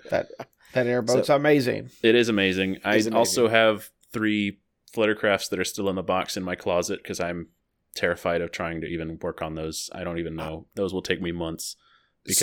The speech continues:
Speaker 2: So
Speaker 3: I won't just build them and spray paint them brown.
Speaker 2: You know, previous episode, we kinda gave,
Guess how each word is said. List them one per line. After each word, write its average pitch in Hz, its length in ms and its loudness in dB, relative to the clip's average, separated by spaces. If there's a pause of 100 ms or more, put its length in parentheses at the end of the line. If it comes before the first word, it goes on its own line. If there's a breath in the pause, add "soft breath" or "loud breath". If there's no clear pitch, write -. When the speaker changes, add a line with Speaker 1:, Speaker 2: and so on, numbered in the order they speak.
Speaker 2:
So 156 40 8
Speaker 3:
I 85 60 4
won't 90 240 -4
just 87 200 -6
build 87 200 0
them 82 120 -4
and 80 100 -6
spray - 220 -2
paint 82 220 -6
them 78 120 -6
brown. 78 380 -6 (880 soft breath)
Speaker 2:
You 160 100 -2
know, 156 80 4
previous 226 420 4
episode, 147 420 4
we 120 80 -2
kinda 143 260 2
gave, 123 280 0